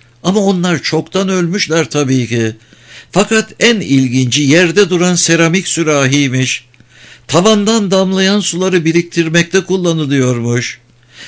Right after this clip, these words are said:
Yıllar geçtikçe damlayan sular kristalize olmuş ve sürahiyi de kapsayan bir dikite dönüşmüş.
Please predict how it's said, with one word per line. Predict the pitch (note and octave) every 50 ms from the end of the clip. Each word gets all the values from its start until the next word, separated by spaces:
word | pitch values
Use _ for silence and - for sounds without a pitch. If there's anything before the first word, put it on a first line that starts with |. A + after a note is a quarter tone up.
| - -
Yıllar | - C#3 F#3+ G#3+ G#3+ G3 G3+ A3 B3 A3+
geçtikçe | E3+ B2+ B2+ A2 - - - A#2 - - B2 A#2+ G#2
damlayan | C3+ D3 D#3 D#3+ D#3+ E3 E3+ F3+ G3+ G#3+
sular | F#3 - - C3+ A#2+ A#2 B2+ C3+ C3 -
kristalize | - D#3 E3+ E3+ - - D#3+ D#3+ E3 D#3+ C#3+ - G3
olmuş | F#3 D#3 C3+ C3 C3 B2+ G2 G#2 B2+ C#3 C#3 - - - - - - -
ve | D#3+ F#3
sürahiyi | F#3+ - - F#3 F3 G3 F#3+ F#3 F3+ F3 F3 G3 A3 G#3+ E3+
de | F#3 F3
kapsayan | - - D#3+ D#3+ - - - D#3 D#3+ E3+ F3 F3 E3 C#3+ C3
bir | D3+ E3+ E3+ E3 C#3+ A#2 A#2+
dikite | D#3+ D#3 - - E3 - E3+ F3 D#3+ D3
dönüşmüş. | C#3+ C#3 C#3 C#3 B2+ - A2 A#2+ C3 C3+ C3 B2 - -